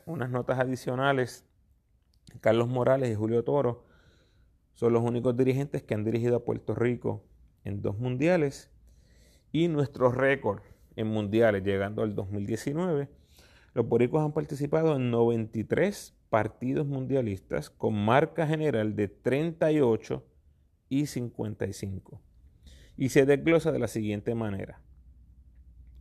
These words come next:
Y, gente, esto es algo que voy a tocar más a fondo cuando complete la previa,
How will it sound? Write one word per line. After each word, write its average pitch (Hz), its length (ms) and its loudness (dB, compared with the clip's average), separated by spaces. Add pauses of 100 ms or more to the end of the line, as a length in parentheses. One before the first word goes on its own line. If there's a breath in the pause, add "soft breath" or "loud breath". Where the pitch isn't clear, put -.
(320)
Y, 120 140 0
gente, 120 240 2
esto - 160 -2
es 123 40 -2
algo 135 180 0
que 110 120 2
voy 104 160 2
a 113 80 0
tocar 131 300 0
más 110 220 -2
a 127 100 -4
fondo 147 340 -4
cuando 98 480 -6 (380 soft breath)
complete 104 440 -2
la 123 160 2
previa, 113 460 0